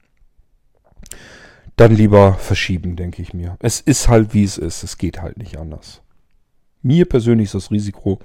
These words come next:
zu hoch. Gut, ja, das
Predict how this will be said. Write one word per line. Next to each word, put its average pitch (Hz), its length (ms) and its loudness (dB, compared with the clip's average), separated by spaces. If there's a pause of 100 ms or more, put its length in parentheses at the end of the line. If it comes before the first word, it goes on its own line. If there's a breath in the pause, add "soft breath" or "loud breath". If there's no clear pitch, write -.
(360 soft breath)
zu 87 200 -8
hoch. - 280 -10 (2000 soft breath)
Gut, - 280 4 (200)
ja, 123 240 6
das - 440 -4